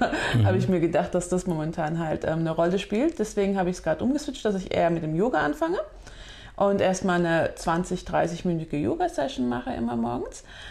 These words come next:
Speaker 1: um halt einfach mal wach zu werden und den Körper wach zu rütteln. Und danach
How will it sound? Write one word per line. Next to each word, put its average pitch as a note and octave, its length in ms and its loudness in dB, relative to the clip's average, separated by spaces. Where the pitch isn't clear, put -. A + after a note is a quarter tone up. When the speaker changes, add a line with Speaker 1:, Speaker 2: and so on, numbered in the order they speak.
Speaker 1:
um F#3 540 4
halt F3 260 2
einfach D#3 320 0
mal C#3+ 240 0
wach - 140 -4
zu D#3 160 -6
werden D3+ 180 2
und D3 60 -2
den D#3 140 -4
Körper D3+ 300 -2
wach - 160 -2
zu - 200 -6
rütteln. - 260 0
Und G3+ 160 2
danach G#3 380 0